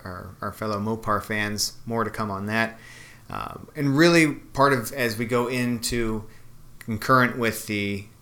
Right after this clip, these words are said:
the fall auction, of course, is Fall Carlisle, second largest show, uh, the swap meet and what have you. But with that, that will conclude then the Carlisle events, e-,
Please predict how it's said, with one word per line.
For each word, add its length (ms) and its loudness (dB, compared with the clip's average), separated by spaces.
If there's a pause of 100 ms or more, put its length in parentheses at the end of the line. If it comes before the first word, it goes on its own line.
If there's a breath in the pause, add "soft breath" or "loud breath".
(140)
the 80 -10
fall 260 4
auction, 300 2
of 120 -10
course, 240 -4
is 200 -4
Fall 320 -2
Carlisle, 720 0 (220 loud breath)
second 380 -4
largest 360 -2
show, 420 0 (680 soft breath)
uh, 420 -8
the 80 -4
swap 380 2
meet 160 2
and 80 -6
what 120 -2
have 160 2
you. 80 2
But 260 -2
with 240 0
that, 400 4 (300 loud breath)
that 180 6
will 100 4
conclude 680 0
then 580 -2
the 600 -2 (120)
Carlisle 760 2
events, 640 -2 (400)
e-, 100 -8